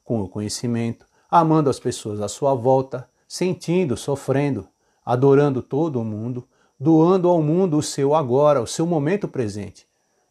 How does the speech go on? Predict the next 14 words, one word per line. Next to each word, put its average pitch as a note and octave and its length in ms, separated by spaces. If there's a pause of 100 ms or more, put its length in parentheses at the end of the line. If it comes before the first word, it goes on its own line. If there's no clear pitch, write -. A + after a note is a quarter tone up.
(120)
Um C3 120
degrau C3 400
de D#3 100
cada C#3+ 260
vez A2+ 400 (240)
e B2 80
seus C#3+ 320
obstáculos C3 600
serão B2 260
superados. A2+ 720 (640)
Decida D3+ 480
por D#3 180
pequenas D3 460
ações D3 560